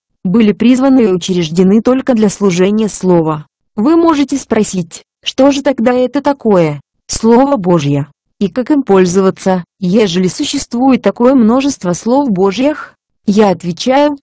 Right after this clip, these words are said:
апостол объясняет это в первой главе послания к римлянам. Слово — это благовестие Божье о Сыне Его, явившемся во плоти, пострадавшем,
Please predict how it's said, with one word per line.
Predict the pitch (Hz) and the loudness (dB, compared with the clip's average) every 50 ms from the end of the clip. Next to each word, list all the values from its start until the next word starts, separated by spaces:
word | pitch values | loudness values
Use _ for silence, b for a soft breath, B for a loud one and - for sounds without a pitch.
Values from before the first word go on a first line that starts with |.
| _ _ - | _ _ -8
апостол | - 185 175 - 185 185 - - 226 240 247 247 | -8 -8 -6 -4 -6 -6 -4 -2 -2 0 0 2
объясняет | 208 190 196 202 175 - 240 247 247 240 240 233 | 0 0 0 -2 -2 0 0 2 2 2 2 0
это | 240 220 - 185 | -2 -4 -4 -4
в | 165 - | -6 -6
первой | - - 196 196 208 202 208 | 0 2 2 4 4 4 2
главе | 214 226 233 214 185 170 170 | 2 2 2 2 2 0 0
послания | 170 226 214 - - 190 180 185 196 202 208 214 196 | -2 -2 -4 -4 -2 0 0 2 2 2 2 2 2
к | - | 0
римлянам. | 185 180 190 190 196 196 175 165 151 147 147 143 139 _ _ _ _ _ - | 0 0 2 2 2 2 0 -2 -2 -4 -6 -8 -12 _ _ _ _ _ -10
Слово — | - - - 226 226 233 240 247 285 294 294 - _ _ _ _ _ | -8 -4 0 2 4 4 4 2 0 -2 -4 -8 _ _ _ _ _
это | - 220 214 - 240 | -4 -2 0 0 0
благовестие | 214 247 254 233 285 285 247 208 214 196 - - 254 254 226 | 0 0 0 0 0 0 0 -2 -2 -4 -4 -2 -2 0 0
Божье | 170 165 196 196 185 190 190 190 | 0 -2 -2 0 0 0 0 0
о | |
Сыне | 185 - - 254 262 254 233 226 | 0 -2 0 2 2 4 4 2
Его, | 220 214 180 165 160 156 147 151 - _ - | 2 2 2 0 0 -2 -2 -6 -12 _ -8
явившемся | - 180 190 202 196 214 214 190 - - 294 285 269 - 294 277 | -4 -2 0 2 2 2 0 0 -2 -2 0 0 0 0 0 0
во | 247 214 | 0 0
плоти, | - 240 247 240 190 170 - 185 180 170 170 170 _ _ - | 0 0 0 0 0 0 0 -2 -2 -2 -4 -8 _ _ -6
пострадавшем, | 226 214 - - 220 208 190 254 302 320 - - 165 147 143 143 147 | -6 -6 -4 -2 0 0 2 2 0 0 -2 -4 -6 -6 -6 -8 -10